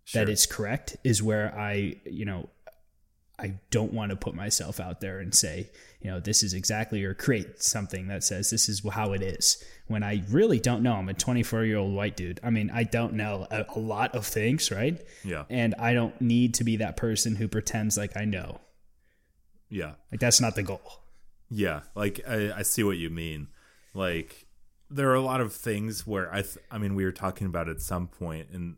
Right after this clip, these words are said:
Speaker 2: in a previous episode, uh, you know, stepping out of your own box and just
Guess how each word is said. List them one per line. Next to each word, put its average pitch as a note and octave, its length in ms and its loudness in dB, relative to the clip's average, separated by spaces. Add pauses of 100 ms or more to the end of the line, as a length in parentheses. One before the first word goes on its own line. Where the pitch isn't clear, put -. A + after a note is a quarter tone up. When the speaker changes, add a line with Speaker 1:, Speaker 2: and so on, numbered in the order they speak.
Speaker 2:
in F#2 100 -6
a - 40 -8
previous E2 440 -6
episode, E2 560 -6 (480)
uh, F2+ 380 -2 (420)
you C3+ 160 -4
know, F#2 280 -2 (100)
stepping A2+ 480 -2
out F#2+ 160 2
of G2 140 0
your F#2+ 180 2
own F#2 200 0
box E2+ 600 -4
and F2+ 280 -4
just - 340 -6